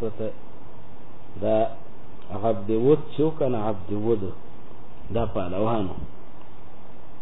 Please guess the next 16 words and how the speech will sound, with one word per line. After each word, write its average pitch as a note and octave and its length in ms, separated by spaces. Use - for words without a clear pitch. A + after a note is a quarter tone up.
او A2 160
دی B2+ 180
ډېر B2+ 200
لوی C3 160
زور A2+ 340
کې G#2 40
و. F2 100
او A2 340
دا A#2 160
مشهوره B2 460
وه C3 240
چې A#2 40
دی A2+ 280
زر C3 160
کسه A2+ 380
راپرځي. F#2+ 560